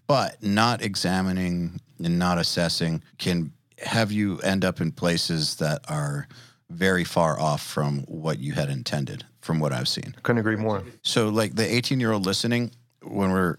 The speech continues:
Speaker 1: saying, like, yes, take the projects, the thing that I hope people don't do is just work, work, work, work, work with no direction.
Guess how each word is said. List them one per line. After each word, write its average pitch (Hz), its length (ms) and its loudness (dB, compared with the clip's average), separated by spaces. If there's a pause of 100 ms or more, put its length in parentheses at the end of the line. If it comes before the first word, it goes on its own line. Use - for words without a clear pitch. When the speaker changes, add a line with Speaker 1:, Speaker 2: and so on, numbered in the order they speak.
(120)
Speaker 1:
saying, 95 320 0
like, 82 200 0
yes, 90 240 2
take 101 200 0
the 92 80 -2
projects, 92 540 2 (400)
the 107 160 -2
thing 139 300 0
that 120 260 0
I 95 160 2
hope 101 280 -2
people 101 260 -2 (100)
don't 139 340 2
do 90 300 0 (360)
is 98 220 0
just - 400 0 (260)
work, 95 380 -2
work, 98 220 -2
work, 87 220 -2
work, 87 240 -2
work 87 300 0
with 82 100 -2
no 85 160 2
direction. - 480 -4